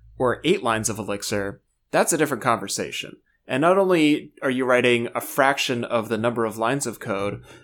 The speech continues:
but now you don't have to deal with the, uh, ceremony of, "Oh, now I have to specify an A P I call. Now I have to specify, uh, a route. Now I have to specify a data format that's going over the wire." Like,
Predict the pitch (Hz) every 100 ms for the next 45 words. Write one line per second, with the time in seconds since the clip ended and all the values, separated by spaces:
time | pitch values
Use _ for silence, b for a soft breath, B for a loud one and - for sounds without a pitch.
0 | B - 123 127 135 151 160 151 139 127
1 | 123 143 127 117 95 117 113 - 117 113
2 | 117 113 113 107 - 135 156 107 104 104
3 | 98 104 101 - b b b - 151 135
4 | 107 123 139 147 135 - 143 - 139 131
5 | 135 147 139 147 104 71 107 117 - -
6 | 147 - 143 127 117 113 113 113 120 107
7 | 107 107 - 113 123 107 104 113 123 -
8 | - - - 139 123 117 127 135 - 107
9 | 107 104 - 117 110 107 101 98 104 98
10 | - - 120